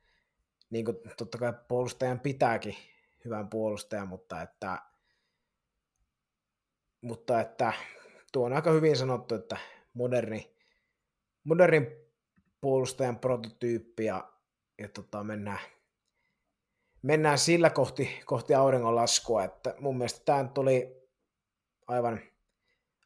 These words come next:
aivan hyvä valinta, että totta kai tää näin on semmosia, kun siinä oli noita muutama muutama hyvä ehokas, esimerkiksi,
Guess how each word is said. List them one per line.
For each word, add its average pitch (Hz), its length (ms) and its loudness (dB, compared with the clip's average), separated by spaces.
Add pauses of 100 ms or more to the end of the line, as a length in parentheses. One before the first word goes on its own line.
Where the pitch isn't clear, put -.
aivan 170 300 8
hyvä 175 220 10
valinta, 156 440 10
että 127 100 -6
totta 143 240 -2
kai 175 180 10
tää 156 160 8
näin 151 360 8
on 143 80 6
semmosia, 123 600 4 (920)
kun 123 100 -6
siinä 131 260 4
oli 120 180 6
noita 117 360 2 (640)
muutama 120 680 0 (720)
muutama 151 400 6 (260)
hyvä 151 260 10
ehokas, 135 480 6
esimerkiksi, 117 760 0